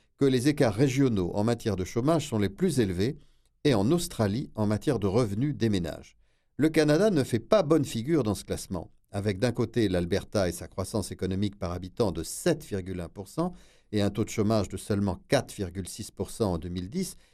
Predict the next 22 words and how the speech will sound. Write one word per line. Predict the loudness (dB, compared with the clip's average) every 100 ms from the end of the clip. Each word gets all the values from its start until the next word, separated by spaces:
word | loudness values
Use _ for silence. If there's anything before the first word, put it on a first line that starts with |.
| _
et | 0 2
de | 4
l'autre | 4 2 0
côté | 0 0 0 0
le | 0 2
Nunavut | 4 2 2 -2
et | -4
sa | -4 -6
croissance | -2 -2 0 -2 -4 0
anémique | 2 4 2 -2 -4 -6
de | -4
un | 0 -2
virgule | 0 -4 -6 -6
deux | -4 -4
pour | -6 -10
cent | -8 -8 -10 _ _ -2
et | 0
un | 0
taux | -2 -4
de |
chômage | -2 -2 -2 -2 -6
de | -14